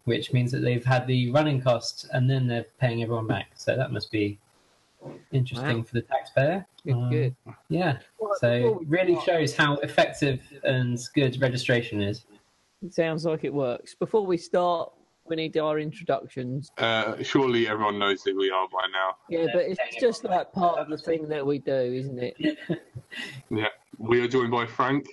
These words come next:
Speaker 1: Hello.
Speaker 3: Well, Andrew, as he's also known. And Tony.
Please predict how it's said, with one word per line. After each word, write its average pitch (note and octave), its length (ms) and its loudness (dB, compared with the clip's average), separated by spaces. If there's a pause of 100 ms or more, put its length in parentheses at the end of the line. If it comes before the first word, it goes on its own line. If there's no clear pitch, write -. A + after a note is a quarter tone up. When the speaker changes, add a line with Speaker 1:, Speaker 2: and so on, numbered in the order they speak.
(1080)
Speaker 1:
Hello. D3+ 320 2 (140)
Speaker 3:
Well, G#2 220 -4 (500)
Andrew, A2+ 380 0 (760)
as G2+ 120 -6
he's G#2 140 -8
also G#2 300 -2
known. G2 320 -4 (920)
And G2+ 680 -2 (140)
Tony. C#3 420 0